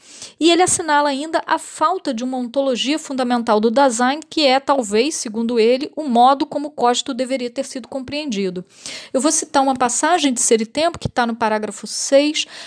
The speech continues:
apenas pra ilustrar o que eu acabo de dizer. Diz Heidegger:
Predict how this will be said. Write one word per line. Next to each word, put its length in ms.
apenas 420
pra 160
ilustrar 600
o 60
que 100
eu 40
acabo 280
de 140
dizer. 420
Diz 300
Heidegger: 580